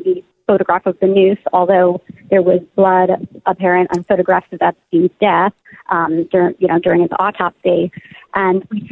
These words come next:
spoke to the forensic pathologist who was hired by Epstein's legal team to oversee the autopsy, and he said that the injuries that he sustained, uh, seemed more consistent with homicide than suicide.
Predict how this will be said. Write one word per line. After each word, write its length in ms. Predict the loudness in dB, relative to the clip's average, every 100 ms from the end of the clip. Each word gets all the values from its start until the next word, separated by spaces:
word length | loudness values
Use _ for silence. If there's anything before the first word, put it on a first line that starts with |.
| -4
spoke 240 | 0 0
to 280 | -4 -6 -2
the 100 | -2 0
forensic 360 | 0 0 -2
pathologist 720 | -8 -4 -2 -2 -2 -2 -4 _
who 100 | -4
was 80 | -4
hired 360 | -4 -2 -2 0
by 120 | 0
Epstein's 540 | -2 -4 _ -2 -2 0
legal 220 | 0 -2
team 420 | 2 4 4 2 2
to 120 | 0
oversee 400 | 0 -2 -2 0 2
the 80 |
autopsy, 720 | 2 0 -4 -6 -4 -2 -2 -4 -10 -20 -8
and 220 | -2 -2
he 160 | -2 -4
said 140 | -2 -2
that 200 | -2 -4 -6
the 140 | -6
injuries 540 | -2 0 2 2 4 2
that 120 | 0
he 180 | 0 0
sustained, 680 | -2 -4 -2 2 2 2 -2 -12 -20 -16 -6
uh, 200 | -4 -2 0
seemed 180 | 0 2
more 120 | -2
consistent 440 | 0 -2 -2 -2
with 100 | -4
homicide 600 | -6 -2 0 0 0 -2 0
than 240 | -2 -2
suicide. 580 | 0 0 0 -4 -2 -4